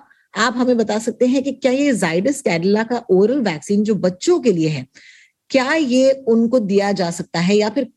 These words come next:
कोई भी बच्चा जो ऑटिस्टिक हो या जिनको डेवलपमेंटल डिसऑर्डर्स हो, उनको दिया जा सकता है? सचिन,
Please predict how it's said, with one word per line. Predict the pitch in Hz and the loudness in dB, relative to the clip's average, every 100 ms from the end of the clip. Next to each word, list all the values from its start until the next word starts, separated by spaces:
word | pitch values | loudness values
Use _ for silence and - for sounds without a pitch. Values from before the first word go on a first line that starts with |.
| _ | _
कोई | 254 262 | 0 2
भी | 294 311 | 4 2
बच्चा | 226 175 - 131 - _ - | 2 -2 -4 -8 -12 _ -6
जो | 156 240 | -2 0
ऑटिस्टिक | 202 208 302 320 - 320 - | 0 -2 -2 -4 -2 -2 -2
हो | 170 170 | 0 2
या | 170 165 | 2 0
जिनको | 180 190 | 0 0
डेवलपमेंटल | 202 170 156 165 170 185 196 185 | 0 0 -2 -4 -2 -2 0 0
डिसऑर्डर्स | 160 147 151 160 160 | -2 -4 0 0 0
हो, | 226 220 185 - _ _ _ | 2 0 0 -12 _ _ _
उनको | 262 269 277 311 | 0 0 0 0
दिया | 233 208 185 | 2 2 0
जा | 165 151 | -2 -6
सकता | 147 - 165 | -10 -6 -2
है? | 180 | 0
सचिन, | 190 208 254 | 0 0 -2